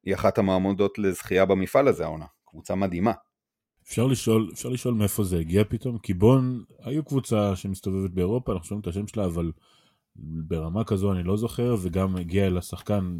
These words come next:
Speaker 2: תקנו אותי אם אני טועה, די ג'יי שורטס, נכון?
Speaker 1: טי ג'יי.
Speaker 2: תנו לנו, טי ג'יי, סליחה. תנו לנו קצת רקע, כי, כי זה באמת קצת הגיע משום מקום,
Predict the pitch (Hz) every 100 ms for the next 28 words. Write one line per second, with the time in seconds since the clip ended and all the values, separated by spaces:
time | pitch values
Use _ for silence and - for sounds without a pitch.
0 | - 85 92 85 87 82 - 87 80 85
1 | 92 87 85 - 135 - 87 95 120 -
2 | _ _ _ _ - 113 - 78 - 101
3 | 110 120 113 107 - _ _ - 101 85
4 | 76 - 80 85 80 _ _ _ _ _
5 | _ - 110 135 127 135 - 117 131 117
6 | - 92 85 - 85 85 82 80 82 131
7 | - 120 107 120 110 - 120 107 123